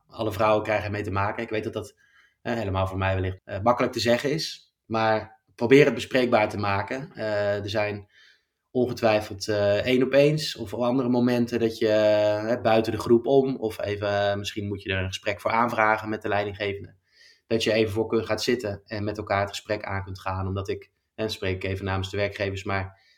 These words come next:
denk dat vrijwel alle werkgevers er wel voor openstaan om met elkaar naar, eh, naar een oplossing te kijken. Dus ga dat gesprek aan. En aan de andere kant denk ik, eh, hè, het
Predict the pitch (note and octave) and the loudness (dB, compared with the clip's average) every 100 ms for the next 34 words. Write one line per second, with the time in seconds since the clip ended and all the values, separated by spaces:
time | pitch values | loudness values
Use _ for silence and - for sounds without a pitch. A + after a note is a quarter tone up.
0 | _ - A2+ A#2 A#2 A2 - - A2+ A#2 | _ -2 2 4 2 0 -4 -2 2 4
1 | A2+ A#2 A2 A2 A2 G#2 G#2 A#2 A2+ A#2+ | 2 2 2 0 -2 -2 2 2 4 4
2 | C3+ - A#2 G#2+ G#2+ G#2+ G#2+ G#2 G#2 G#2 | 2 0 0 0 -2 -4 -8 -4 -2 0
3 | G2+ F#2+ G2+ G2+ G#2 A2 A2 C3+ C3+ C3 | 0 0 0 0 -2 -4 -2 -2 -4 -6
4 | - A#2 A#2 A#2+ A2 - A#2 A2+ - - | -4 -2 -2 -6 -4 6 6 6 0 -8
5 | - A2 B2 C3 - _ _ _ _ _ | -6 -4 -4 -6 -10 _ _ _ _ _
6 | - A#2 A2 G#2+ A#2 A2+ G#2+ A2+ A#2 A#2 | -4 -2 -2 -4 -2 2 4 4 2 2
7 | A#2 A2+ A2+ G#2 G#2 G#2 G#2 G2+ G#2+ G2 | 2 2 -2 -4 -6 -4 -2 0 0 -2
8 | G#2 | -4